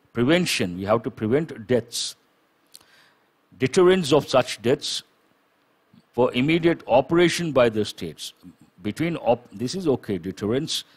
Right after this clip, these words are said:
but again, deterrence is not the right word. Operation implementation, implementation by the states, not operation.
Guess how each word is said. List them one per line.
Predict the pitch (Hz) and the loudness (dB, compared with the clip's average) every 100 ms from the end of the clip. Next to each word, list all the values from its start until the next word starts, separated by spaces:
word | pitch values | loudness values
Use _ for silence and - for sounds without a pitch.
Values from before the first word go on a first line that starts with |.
| _ | _
but | - 117 | -6 -4
again, | 110 151 160 | -2 -2 -2
deterrence | 123 143 151 131 | -4 -2 -2 -2
is | 123 | -2
not | 123 117 | 0 0
the | 110 | 2
right | 120 131 | 2 2
word. | 120 110 98 107 _ _ - - - - | 0 -2 -2 -4 _ _ -20 -20 -18 2
Operation | 120 139 165 170 - 196 180 | 2 4 4 2 0 -4 -4
implementation, | - 135 156 143 120 104 95 - 85 | -6 -4 0 2 0 0 -4 -6 -8
implementation | 110 113 143 147 151 156 151 | -8 -4 -2 -2 -2 -4 -4
by | 117 120 139 | 0 4 4
the | 151 139 | 4 2
states, | 113 - 95 - | -2 -6 -8 -10
not | 104 117 | -8 -8
operation. | 104 107 - 87 82 - | -4 -6 -6 -12 -14 -20